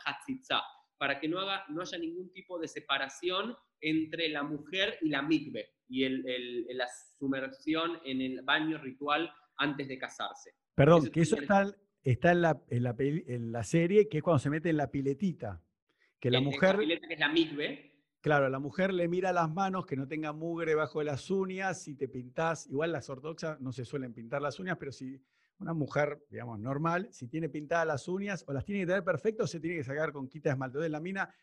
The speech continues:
Speaker 2: le hace así, y agarra una tijerita y le corta un pedacito de piel, porque eso ya, viste, como que hay duda, entonces ella se tiene que sumergir debajo de, del agua.
Speaker 1: Completamente, dice kosher, kosher, kosher.
Speaker 2: Kosher.
Speaker 1: Y dice, es apto, es
Speaker 2: Exacto.
Speaker 1: apto, es apto la sumersión.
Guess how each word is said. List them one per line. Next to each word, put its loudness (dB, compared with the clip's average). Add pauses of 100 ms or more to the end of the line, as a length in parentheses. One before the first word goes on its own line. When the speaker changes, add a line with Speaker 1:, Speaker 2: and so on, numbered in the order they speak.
Speaker 2:
le 0
hace 0
así, -2
y 2
agarra 4
una -4
tijerita 2
y -6
le -2
corta -6
un -12
pedacito -2
de 4
piel, 0 (320)
porque -4
eso 4
ya, 4 (240)
viste, -2
como -6
que -2
hay 2
duda, 2 (100)
entonces -8
ella -8
se -10
tiene -8
que -6
sumergir -8
debajo -2
de, -10
del -4
agua. 6
Speaker 1:
Completamente, 0
dice -6
kosher, 2
kosher, -8
kosher. 0
Speaker 2:
Kosher. -8 (360)
Speaker 1:
Y -6
dice, 0
es -6
apto, -2
es 2
Speaker 2:
Exacto. -2
Speaker 1:
apto, -16
es -18
apto -6
la -6
sumersión. -8